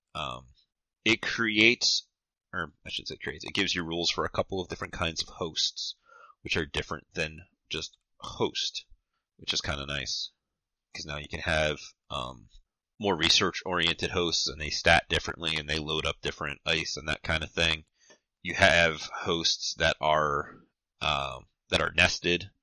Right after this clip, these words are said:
so you can have, like, that host inside a host, because that's kinda how people always end up running the Matrix anyway.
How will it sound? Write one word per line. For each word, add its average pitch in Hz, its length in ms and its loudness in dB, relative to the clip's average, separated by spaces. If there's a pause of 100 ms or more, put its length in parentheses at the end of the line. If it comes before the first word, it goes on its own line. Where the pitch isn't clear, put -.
(420)
so - 160 -4
you 73 100 -6
can - 100 -8
have, 73 320 0
like, 71 220 -6
that 80 160 2
host 80 280 -4
inside 71 380 -2
a 78 60 -2
host, - 560 -8 (340)
because 73 460 -10
that's - 240 -6
kinda 71 300 -6
how 71 100 -2
people - 300 -10
always 85 200 -6
end 95 120 -6
up - 120 -10
running 92 180 -2
the 92 60 -6
Matrix 92 340 -2
anyway. 127 440 -2